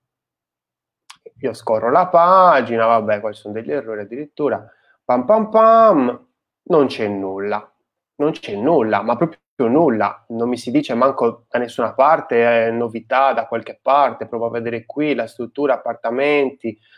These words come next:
ristorante, la Poiana, non c'è nessuno, niente che mi riporta al, il famoso villaggio delle bolle a cui io sono interessato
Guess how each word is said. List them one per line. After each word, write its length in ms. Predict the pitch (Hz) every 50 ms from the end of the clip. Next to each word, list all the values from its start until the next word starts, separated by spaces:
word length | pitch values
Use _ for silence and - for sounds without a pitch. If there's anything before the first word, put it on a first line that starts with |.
| _ _
ristorante, 800 | _ 123 120 120 - - 123 127 139 147 151 143 135 123 120 120 113
la 160 | 120 117 113
Poiana, 760 | - 120 120 117 117 123 135 143 143 139 135 120 110 110 - _ _ _ - - _ _ _ _ _ _
non 180 | - 196 208 202
c'è 160 | 202 - 139
nessuno, 500 | 147 196 202 196 - 147 135 135 147 143 156
niente 440 | 151 170 175 160 156 151 - 170 160
che 120 | - 170
mi 120 | 147 147
riporta 720 | 151 175 165 - - 120 113 110 113 - - 123 123 127 -
al, 260 | - 127 123 123 - -
il 140 | - 147 135
famoso 420 | - 160 139 113 107 107 113 131
villaggio 320 | 135 151 123 107 104 120 120
delle 200 | 139 165 165 123
bolle 220 | 104 101 104 117 123
a 40 |
cui 160 | 120 - 127 123
io 60 | 120
sono 180 | - - 107
interessato 840 | 113 117 117 139 160 156 - - 101 98 - _ - 110 110 - _